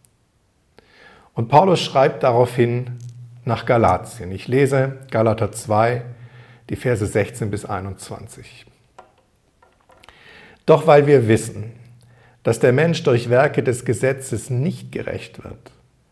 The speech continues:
sondern durch den Glauben an Jesus Christus, sind auch wir zum Glauben an Christus Jesus gekommen, damit wir gerecht werden durch den Glauben an Christus und nicht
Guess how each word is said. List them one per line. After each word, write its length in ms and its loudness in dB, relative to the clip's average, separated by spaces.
sondern 360 0
durch 180 2
den 220 -2
Glauben 420 2
an 120 -4
Jesus 340 -8
Christus, 760 -10
sind 240 -2
auch 280 0
wir 240 0
zum 180 -6
Glauben 380 2
an 140 -6
Christus 400 -6
Jesus 380 -6
gekommen, 640 -8
damit 280 0
wir 80 2
gerecht 540 0
werden 240 0
durch 160 -2
den 180 -6
Glauben 340 0
an 180 -10
Christus 680 -6
und 280 0
nicht 380 -6